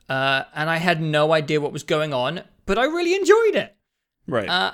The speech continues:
Speaker 1: and I watched the trailer for F F seven, uh, and I was like, "Cool, this looks really weird,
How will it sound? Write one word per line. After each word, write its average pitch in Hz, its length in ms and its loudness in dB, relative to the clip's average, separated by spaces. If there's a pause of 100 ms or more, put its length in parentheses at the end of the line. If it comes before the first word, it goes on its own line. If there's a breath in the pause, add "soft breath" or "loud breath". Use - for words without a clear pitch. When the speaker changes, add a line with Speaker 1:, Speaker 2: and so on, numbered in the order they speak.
(120)
Speaker 1:
and 175 220 0
I 180 60 4
watched 196 280 -2
the 277 60 -6
trailer 139 560 -4
for 127 200 -10
F 135 180 -6
F 170 100 -6
seven, 156 460 -4 (360)
uh, 127 40 -14 (200)
and 156 140 -6
I - 20 -2
was 214 140 -6
like, 285 260 -6
"Cool, 381 320 2 (220)
this 220 300 0
looks 220 420 2
really 208 300 0
weird, 170 520 -2